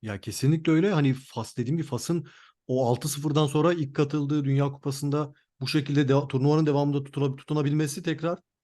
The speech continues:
E, şimdi Fransa ile karşılaşacaklar. Ben o maça da geleceğiz daha hani Fransa'yı konuştuğumuz, e, yerde. E, hani Fas'ın, e, hiçbir şansı yok da diyemezsin. Ciddi anlamda ben şansları olduğunu düşünüyorum yine bir şekilde.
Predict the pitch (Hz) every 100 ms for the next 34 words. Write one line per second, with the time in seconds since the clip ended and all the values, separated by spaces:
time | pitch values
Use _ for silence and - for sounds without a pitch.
0 | _ _ 120 - 165 156 170 165 180 170
1 | 151 135 156 139 156 165 185 151 147 151
2 | 160 147 143 143 151 127 123 123 143 123
3 | 117 120 131 120 123 120 131 127 123 -
4 | 131 127 120 - 120 113 113 113 113 120
5 | 123 127 185 254 - _ _ _ _ 131
6 | 131 - 104 - - 110 - - - -
7 | 127 131 135 - 113 - 214 202 - -
8 | _ _ 302 139 120 151 - 175 - 180
9 | 170 180 202 196 202 170 202 165 - -
10 | 220 117 131 131 185 160 151 147 139 139
11 | 135 135 131 139 127 117 120 110 123 113
12 | 110 110 104 120 113 113 185